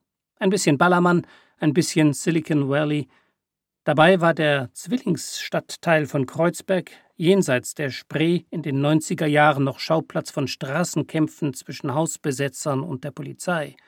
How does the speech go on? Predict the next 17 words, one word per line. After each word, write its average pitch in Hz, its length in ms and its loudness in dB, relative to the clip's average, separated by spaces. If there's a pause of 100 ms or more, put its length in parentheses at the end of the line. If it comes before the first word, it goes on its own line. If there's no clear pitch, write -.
(760)
Von 180 140 8
der 160 140 8
Randale 165 360 8
übrig 190 460 -2
geblieben 196 400 -2
ist 185 180 -4
als 175 220 -4
Relikt 170 400 -2
alter 165 420 -2
Tage 151 380 0
ein 143 160 -4
besetztes 143 640 -4
Haus 156 340 2
in 147 180 -2
der 135 340 -2
Rigaer 139 500 0
Straße, 143 600 -4